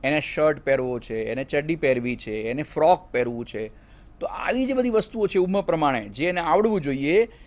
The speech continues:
એ ધીમે ધીમે બાળક જાતે કરતો થાય. શર્ટ પહેરે છે તો શર્ટના બટન જાતે બંધ કરતો થાય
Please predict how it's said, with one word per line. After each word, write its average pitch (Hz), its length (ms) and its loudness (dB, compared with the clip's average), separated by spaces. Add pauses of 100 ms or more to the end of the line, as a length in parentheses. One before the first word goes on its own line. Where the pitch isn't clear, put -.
(240)
એ 202 260 8
ધીમે 135 540 -2
ધીમે 156 440 -2
બાળક 135 600 -2 (440)
જાતે 165 420 8
કરતો 131 420 -2
થાય. - 520 -16 (840)
શર્ટ - 380 8
પહેરે 247 180 6
છે 240 80 0
તો 220 120 -10
શર્ટના 196 380 0
બટન 175 320 -2
જાતે 160 300 -2
બંધ 185 360 4
કરતો 131 380 -2
થાય - 420 -12